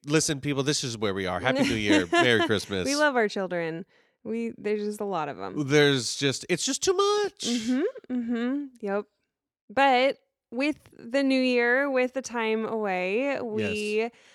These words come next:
Speaker 2: um, uh, we got to celebrate New Year's Eve
Speaker 1: Oh my
Speaker 2: and
Speaker 1: gosh, so fun.
Speaker 2: New Year's and
Speaker 1: New year, new me.
Speaker 2: what that always brings
Speaker 1: Mm.
Speaker 2: is that time where we all reflect on the last year.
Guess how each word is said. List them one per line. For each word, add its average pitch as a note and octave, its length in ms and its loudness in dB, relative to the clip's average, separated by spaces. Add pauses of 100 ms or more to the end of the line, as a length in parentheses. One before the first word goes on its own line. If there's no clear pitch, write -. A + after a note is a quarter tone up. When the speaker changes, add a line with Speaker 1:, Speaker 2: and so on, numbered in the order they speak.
(180)
Speaker 2:
um, F3+ 600 -2
uh, E3+ 220 -4
we F3+ 120 -4
got F#3 160 -2
to G#3+ 40 -10
celebrate A3 600 -2
New G3+ 280 -2
Year's C#4 360 -2
Eve C#4 500 -2
Speaker 1:
Oh A#3 240 4
my G#3+ 120 0
Speaker 2:
and G3+ 80 -2
Speaker 1:
gosh, F#3+ 340 -4
so G#2+ 200 -12
fun. F#2 360 -10
Speaker 2:
New G#3+ 200 -2
Year's A3+ 720 -2
and G3+ 500 -2
Speaker 1:
New F3+ 180 -2
year, B2 300 0
new B2 160 -4
me. A#2+ 380 -2 (140)
Speaker 2:
what B3 160 0
that C4+ 220 4
always C#4 360 0
brings C#4+ 640 2
Speaker 1:
Mm. - 120 -10
Speaker 2:
is B3+ 380 0
that A3+ 600 -2 (180)
time B3+ 440 -2
where B3 140 0
we A3+ 120 0
all G#3+ 200 4
reflect G#3 640 -2
on B3 680 0 (220)
the B3 100 -2
last G#3+ 400 -2
year. G#3+ 380 -4